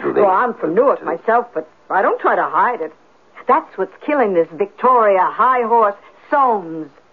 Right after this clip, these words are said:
Speaker 1: Uh, you still haven't answered my question.
Speaker 2: Oh, why was I expecting you? <laughs> Elementary, my dear Watson, as it says in the books. She sent you here.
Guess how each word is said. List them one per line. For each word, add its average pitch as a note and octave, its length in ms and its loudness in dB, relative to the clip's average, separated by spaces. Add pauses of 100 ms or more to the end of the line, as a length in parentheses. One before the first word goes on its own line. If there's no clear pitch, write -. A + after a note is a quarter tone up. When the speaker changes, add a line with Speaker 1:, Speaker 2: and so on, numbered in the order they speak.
Speaker 1:
Uh, D2+ 240 -6 (180)
you F#2+ 120 -10
still C#3 180 0
haven't G#2+ 240 -2
answered F2+ 320 -2
my D2+ 140 -2
question. - 440 -6 (360)
Speaker 2:
Oh, F3+ 120 2
why A3 280 2
was A3 120 -2
I A3 140 -2
expecting C4 460 -14
you? D#4 180 -12 (160)
<laughs> G3 80 -12 (600)
Elementary, B3+ 680 0
my F3+ 160 -2
dear F#3+ 220 0
Watson, A#3+ 500 -2
as E3+ 120 -10
it D#3+ 120 -14
says F3 160 -2
in F3+ 80 -8
the F3+ 60 -2
books. G3+ 280 -2 (680)
She A3 380 -2 (100)
sent G3 260 -2
you D3+ 120 -2
here. A#2+ 280 -6